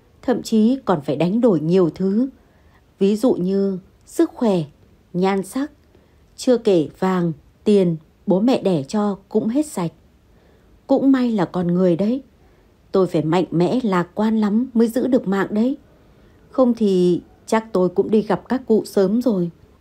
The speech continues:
Tôi nói thế, mọi người có hiểu gì không ạ? Vậy để tôi kể chi tiết cho mọi người nghe nhé. Tôi tên là Vi. Mọi người vẫn gọi tôi là Tiểu Vi. Vì ngoại hình của tôi khá xinh,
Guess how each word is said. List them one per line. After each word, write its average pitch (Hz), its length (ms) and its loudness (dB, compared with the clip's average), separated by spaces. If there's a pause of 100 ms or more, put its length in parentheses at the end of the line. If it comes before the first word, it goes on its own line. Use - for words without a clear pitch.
(220)
Tôi 233 140 4
nói 214 200 4
thế, 226 400 2 (320)
mọi 202 200 0
người 180 300 0
có 269 160 0
hiểu 254 240 4
gì 202 180 0
không 240 260 0
ạ? 175 280 -4 (680)
Vậy 175 460 0 (360)
để 175 100 2
tôi 202 180 0
kể 196 220 0
chi 247 240 0
tiết 277 300 2 (220)
cho 214 140 -2
mọi 202 200 0
người 180 220 4
nghe 220 240 2
nhé. 269 260 2 (580)
Tôi 233 140 2
tên 220 200 2
là 185 120 0
Vi. 220 340 2 (520)
Mọi 226 200 2
người 214 280 4
vẫn 226 200 0
gọi 254 300 0
tôi 262 200 4
là 190 120 0
Tiểu 185 240 0
Vi. 220 340 2 (600)
Vì 170 320 2
ngoại 180 300 0
hình 180 220 2
của 170 140 -4
tôi 220 200 2
khá 214 260 -4
xinh, 247 340 0